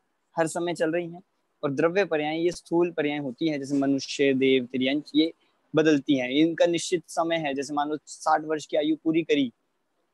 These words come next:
उसके बाद मनुष्य आयु change होगी, मनुष्य पर्याय, फिर देव पर्याय में जाएंगे,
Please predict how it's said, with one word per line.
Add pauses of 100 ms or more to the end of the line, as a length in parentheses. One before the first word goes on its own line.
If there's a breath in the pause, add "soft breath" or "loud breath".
उसके
बाद
मनुष्य
आयु
change
होगी, (300)
मनुष्य
पर्याय,
फिर
देव
पर्याय
में
जाएंगे,